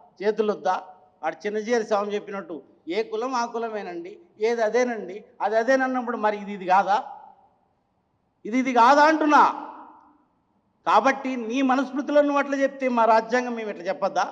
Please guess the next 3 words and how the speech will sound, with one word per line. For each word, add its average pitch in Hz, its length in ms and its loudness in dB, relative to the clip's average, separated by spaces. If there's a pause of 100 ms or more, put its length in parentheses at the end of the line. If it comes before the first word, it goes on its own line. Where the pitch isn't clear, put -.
(960)
కాబట్టి 190 300 -4 (100)
ఖచ్చితంగా 214 500 -2 (120)
ఇప్పటికైనా 196 600 -6